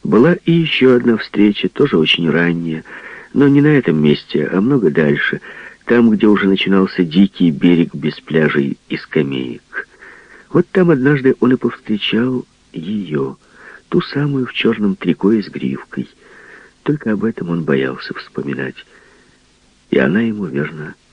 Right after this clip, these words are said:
не снилась. Хлопнула дверь. Зыбин вскочил. Горела тусклая тюремная лампочка.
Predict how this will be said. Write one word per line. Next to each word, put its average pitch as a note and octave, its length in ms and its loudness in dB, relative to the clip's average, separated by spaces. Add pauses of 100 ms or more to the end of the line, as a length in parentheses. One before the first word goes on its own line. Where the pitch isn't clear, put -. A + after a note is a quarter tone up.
(480)
не C#2+ 160 -4
снилась. - 680 -14 (2500)
Хлопнула A#2+ 640 2
дверь. D#2+ 320 2 (180)
Зыбин F#2+ 380 0
вскочил. D2+ 500 -2 (1300)
Горела A2+ 320 4
тусклая A2+ 420 2
тюремная F#2+ 460 4
лампочка. C#2 640 -2